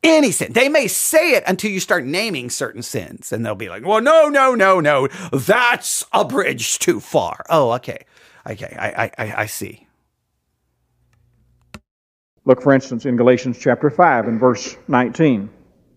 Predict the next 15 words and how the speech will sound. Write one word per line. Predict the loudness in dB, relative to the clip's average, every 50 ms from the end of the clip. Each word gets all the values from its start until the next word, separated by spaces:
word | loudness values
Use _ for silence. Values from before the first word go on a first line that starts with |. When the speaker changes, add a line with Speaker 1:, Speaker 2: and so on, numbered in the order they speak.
| _ _ _ _ _ _
Speaker 2:
Galatians | 2 4 4 4 4 0 -6 -2 2
chapter | 4 4 4 4 2 0
five | 2 4 4 4 4 4 2
and | 2 0 -2 -2 0
verse | 2 2 2 2 2
nineteen | 2 2 2 2 0 -2 0 0 0
has | -2 0 2 2 2 2 2
the | 2 4 4
list | 6 6 6 6 4 2 0 0
of | 4 4
the | 6
works | 6 6 4 4 2 0 4
of | 6
the | 6 6
flesh. | 6 4 4 4 4 2 -2 -10 -18 -20 -20